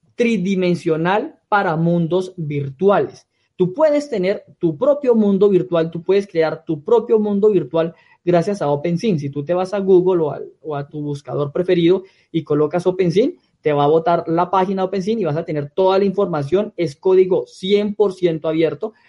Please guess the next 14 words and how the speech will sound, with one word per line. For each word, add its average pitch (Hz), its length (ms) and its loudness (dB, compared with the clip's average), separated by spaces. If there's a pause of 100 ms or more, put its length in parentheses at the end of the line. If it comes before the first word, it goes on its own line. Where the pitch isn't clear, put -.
(140)
Puedes 190 260 4
crear 147 240 0
tus 156 140 -2
mundos 160 260 0
virtuales. 156 520 0
De 156 180 -2
hecho, 151 300 -2
hay 185 200 4
muchos 220 380 2
mundos 165 320 0
virtuales 151 420 -2
basados 147 400 -2
en 170 100 -2
OpenSim. 165 540 -2